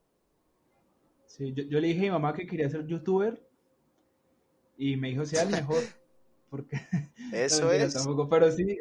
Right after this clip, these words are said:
Speaker 1: pero, pe-, pero
Speaker 2: Eso
Speaker 1: sí
Speaker 2: es,
Speaker 1: la,
Speaker 2: eso
Speaker 1: la,
Speaker 2: es.
Speaker 1: pero la, la idea es eso, siempre como que apuntarle a, a lo más grande, porque ahí sí se tiene éxito.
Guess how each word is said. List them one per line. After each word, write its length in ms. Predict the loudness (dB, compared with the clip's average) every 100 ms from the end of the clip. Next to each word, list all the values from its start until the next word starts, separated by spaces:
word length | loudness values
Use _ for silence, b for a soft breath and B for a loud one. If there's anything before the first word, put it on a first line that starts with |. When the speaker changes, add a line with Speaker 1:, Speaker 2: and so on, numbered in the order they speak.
| -4
Speaker 1:
pero, 520 | 2 6 8 8 4
pe-, 120 | -2 2
pero 100 | 4
Speaker 2:
Eso 200 | 6 6
Speaker 1:
sí 60 | 6
Speaker 2:
es, 160 | 4
Speaker 1:
la, 80 | 0
Speaker 2:
eso 140 | -2
Speaker 1:
la, 60 | -4
Speaker 2:
es. 60 | -6 _ _ -2
Speaker 1:
pero 240 | 2 4
la, 140 | 4 2
la 120 | 0
idea 280 | 0 0 0
es 120 | 0
eso, 260 | -4 -4 -6
siempre 400 | -6 -6 -8 -6
como 260 | -6 -6
que 80 | -6
apuntarle 800 | -8 -8 -6 -6 -4 -2 -2 -4
a, 100 | -4 -4
a 80 | -4
lo 140 | -4 -4
más 200 | -4 -4
grande, 380 | -2 -2 -4 -14 _
porque 240 | -20 -20
ahí 60 | -20
sí 80 | _
se 140 | -16
tiene 240 | -12 -8 -8
éxito. 260 | -8 -18